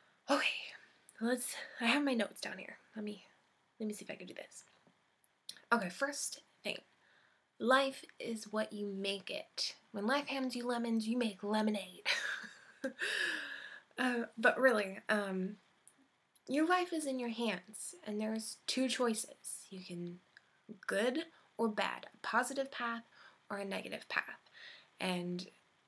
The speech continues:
sometimes we're on the positive path, but we get lost, or we try to take a shortcut, and we end up on the negative path. But it's possible to get back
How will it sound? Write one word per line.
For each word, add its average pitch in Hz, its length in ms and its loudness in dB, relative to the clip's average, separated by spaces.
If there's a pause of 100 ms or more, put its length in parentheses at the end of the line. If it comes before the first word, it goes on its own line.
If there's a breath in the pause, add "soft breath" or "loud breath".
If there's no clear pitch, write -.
(120)
sometimes 220 1000 0
we're 208 320 0
on 254 220 4
the 247 60 0
positive 208 460 -2
path, 196 420 -4 (120)
but 190 180 -6
we 185 420 -4
get 196 300 -4
lost, 196 540 0
or 190 180 -4
we 196 120 -4
try 190 200 -4
to 190 120 -8
take 202 180 -8
a 190 60 -4
shortcut, - 680 -2 (520 loud breath)
and 190 300 -2
we 190 80 -4
end 190 120 -2
up 196 120 -6
on 196 180 -2
the 185 100 0
negative 202 380 -2
path. - 280 -6 (120)
But - 180 -8 (800 loud breath)
it's 269 220 0
possible 302 460 0
to 302 100 -6
get 311 220 -2
back 320 300 -2